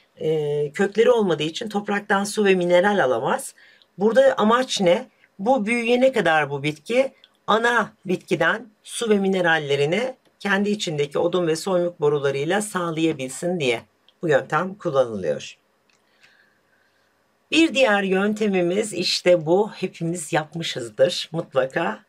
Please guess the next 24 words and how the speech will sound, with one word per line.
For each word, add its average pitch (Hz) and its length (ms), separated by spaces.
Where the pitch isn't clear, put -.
evlerimizde. 147 840
Hani 214 220
böyle 220 140
gidersiniz 202 600
komşuya 175 640
ya 147 200
da 151 160
bir 156 60
yerde 151 440
bir 160 100
çiçek - 360
görürsünüz. 156 760
"Aa, 185 240
çok 202 260
güzelmiş 170 520
bu, 160 80
menekşeler 175 640
ne 170 80
kadar 170 260
güzel, 147 400
mor 151 480
menekşe." 143 640
Ne 202 80
yaparız? 190 520